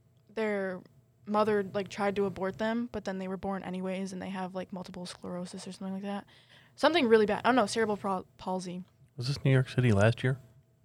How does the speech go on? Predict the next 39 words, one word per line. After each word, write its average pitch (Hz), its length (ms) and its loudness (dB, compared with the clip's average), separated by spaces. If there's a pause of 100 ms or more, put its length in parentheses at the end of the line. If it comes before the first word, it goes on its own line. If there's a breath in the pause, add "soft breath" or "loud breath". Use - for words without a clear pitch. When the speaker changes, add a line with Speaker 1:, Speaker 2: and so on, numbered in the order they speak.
(380)
Speaker 2:
Two 107 100 -4
Speaker 1:
Al-, 101 80 4
Speaker 2:
years 98 160 2
ago? - 260 0 (120)
Speaker 1:
Albany. 196 680 -2 (240)
Speaker 2:
Albany. 92 400 2
Speaker 1:
La- 110 60 -2
Speaker 2:
Oh, 110 40 4
you 101 120 2
went 95 100 -2
to 76 60 -4
Albany. 87 400 -8 (140)
Speaker 1:
Yeah. 67 140 -12 (120)
Speaker 2:
Okay. 101 200 -6 (360)
Speaker 1:
It 226 100 6
was, 233 120 10
like, 226 140 4 (140)
right 190 340 -2
across 185 280 -6
the 190 40 -14
street 196 200 -12
from - 100 -12
the 175 60 -12
Capitol. 165 320 -12 (140)
Speaker 2:
Gotcha. 92 280 -4 (160)
Speaker 1:
Um, 214 280 2 (680)
anywho. 262 300 -2 (1080)
And 247 160 2
so 226 400 4 (920)
there 240 100 6
was 254 80 4
also, 247 280 6
like, 226 140 4
some 233 140 -2
stirring 208 500 2
going 196 260 0
on 190 140 -2
there 185 160 -4
because 196 400 -4